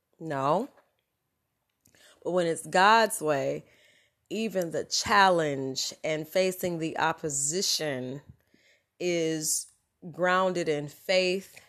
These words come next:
It's healthy for you and all who are involved. There are lessons learned.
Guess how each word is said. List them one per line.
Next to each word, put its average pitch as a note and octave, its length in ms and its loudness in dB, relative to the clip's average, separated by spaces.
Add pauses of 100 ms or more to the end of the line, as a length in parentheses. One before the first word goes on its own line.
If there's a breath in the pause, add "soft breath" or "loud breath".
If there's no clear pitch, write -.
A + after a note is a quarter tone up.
(960 soft breath)
It's E3+ 240 -6
healthy F#3 580 -2
for F#3 180 -8
you F3+ 440 -2
and D#3+ 100 0
all E3+ 320 2
who G3+ 140 -2
are D#3 140 0
involved. E3+ 800 2
There D#3+ 180 2
are C3 100 0
lessons F3+ 680 0
learned. F3+ 720 -2